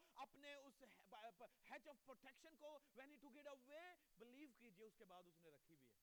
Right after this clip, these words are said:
اس نے جب اس پروٹیکشن کو ہٹایا ہے تو آپ دیکھیے کس طرح سے ایوب پر جو ہے وہ مختلف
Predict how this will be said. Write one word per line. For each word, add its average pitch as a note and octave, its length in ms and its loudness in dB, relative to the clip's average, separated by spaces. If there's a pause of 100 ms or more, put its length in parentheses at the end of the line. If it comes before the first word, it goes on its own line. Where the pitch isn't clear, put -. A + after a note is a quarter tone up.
(1500)
اس G#3+ 140 -4
نے C#4 100 0
جب C4+ 180 2
اس C#4+ 280 -6
پروٹیکشن C4+ 480 0
کو C#4 300 4
ہٹایا C#4+ 500 6
ہے F#4 60 8 (260)
تو D4 80 2
آپ B3 300 8
دیکھیے C4 520 2 (380)
کس D4 120 -4 (120)
طرح C#4 300 6
سے C#4 60 -4 (260)
ایوب A3 440 -2
پر B3 120 2 (260)
جو A#3+ 80 0
ہے A#3 60 0
وہ A#3 220 4 (240)
مختلف C4 600 -4